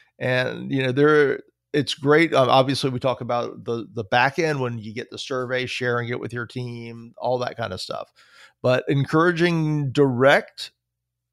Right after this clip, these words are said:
in the moment appreciation, uh, if you can find a creative way to do it like Delta has, I think it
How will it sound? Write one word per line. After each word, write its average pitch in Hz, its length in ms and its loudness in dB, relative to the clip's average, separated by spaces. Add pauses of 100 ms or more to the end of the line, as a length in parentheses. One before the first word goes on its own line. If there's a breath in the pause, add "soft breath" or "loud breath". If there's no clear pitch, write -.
(140)
in 185 220 2
the 185 80 2
moment 151 720 0
appreciation, 113 1120 -4
uh, 110 60 -4
if 117 220 -6
you 135 80 -4
can 131 180 -6
find 143 360 0
a 160 40 -2
creative 143 460 -2
way 135 100 0
to 131 100 -2
do 139 220 -2
it 160 80 0
like 117 180 -4
Delta 123 280 -2
has, 110 200 4
I 107 80 0
think 170 220 -4
it 156 120 -6